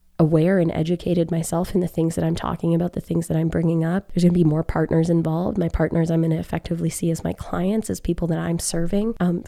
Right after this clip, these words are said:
so that they have the best experience working with me and working with lessons learned, but also that I really care about as well as my clients.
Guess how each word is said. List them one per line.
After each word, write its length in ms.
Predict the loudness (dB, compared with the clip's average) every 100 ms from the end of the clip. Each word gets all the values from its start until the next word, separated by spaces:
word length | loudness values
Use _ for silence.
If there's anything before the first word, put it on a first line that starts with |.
| -12
so 160 | -4 -4
that 200 | -4 -2
they 140 | -2
have 240 | 0 -4
the 100 | -4
best 300 | -4 -4 -4
experience 560 | -8 -8 -4 -2 -2 -2
working 320 | -4 0 -2
with 260 | 0 -4 0
me 180 | 2 2
and 120 | 0
working 300 | -4 -2 -2
with 140 | -2 -6
lessons 360 | -6 -4 -4
learned, 360 | -2 0 -2 -4 -10 -20 -4
but 100 | 0
also 240 | 0 2
that 140 | 0 0
I 400 | 0 -2 -6 -8 -16 -2
really 260 | 0 0
care 300 | -2 -4 0
about 280 | 0 0 0
as 120 | -2
well 280 | -2 -2 -2
as 140 | -2
my 140 | -4 -6
clients. 540 | -8 -8 -8 -10 -16